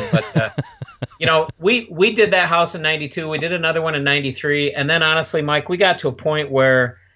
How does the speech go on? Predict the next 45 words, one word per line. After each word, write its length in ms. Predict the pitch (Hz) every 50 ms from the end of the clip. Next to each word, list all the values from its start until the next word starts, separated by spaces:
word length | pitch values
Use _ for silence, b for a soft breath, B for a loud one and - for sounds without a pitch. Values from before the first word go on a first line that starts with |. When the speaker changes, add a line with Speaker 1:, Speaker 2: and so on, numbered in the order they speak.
| b b b b _ _
Speaker 1:
you 100 | 175 170
know, 100 | 165 160
we 120 | 156 151 147
have 220 | 135 123 117 - _ - _ _
four 340 | - - - - 190 190 185
beautiful 360 | 165 165 165 151 127 - 151
daughters. 600 | 135 139 135 135 139 139 143 139 135 120 - - - - 131 123
Suddenly 360 | - - 208 240 262 285 233
you 120 | 202 175 165
add 160 | 160 151 151
four 240 | - - 180 170 170
kids 280 | 170 - 175 156 143
into 160 | 156 151 151 139
the 80 | 139
mix, 420 | 139 143 147 147 143 139 - - 120
and, 240 | 110 107 107 107
you 60 | 131 123
know, 140 | 117 110
Deb's 360 | 101 107 - 151 156 147 127 139
working 380 | 151 151 143 139 - - 131
and 120 | 123 123 131
I'm 180 | 135 139 139
working. 440 | 135 135 131 127 - 147 143 139 131 B B B B _
We 140 | - 175 214
really 220 | 233 233 220 196
stepped 340 | - - - 180 170 - 175
away 220 | 147 151 151 151
from 180 | - - 160 131
it 100 | 107 101
after 320 | 101 92 90 - - 110
that. 360 | 101 98 92 92 87 - - - -
Uh, 220 | 135 120 120 120
we 80 | 120 135
didn't 240 | 147 175 208 226 185
get, 200 | 185 180 - -
honestly, 460 | - 135 160 214 214 - - - 113
we 160 | 104 113 147 190
didn't 180 | 277 277 220
get 200 | 165 165 139 117
back 280 | 139 143 147 156 151 -
involved 460 | 147 123 113 127 135 147 165 151 139
into 300 | 120 113 117 - 135 123
it 100 | 117 113
until, 420 | 120 120 - 147 131 131 131 127
uh, 320 | 123 120 117 110 107 104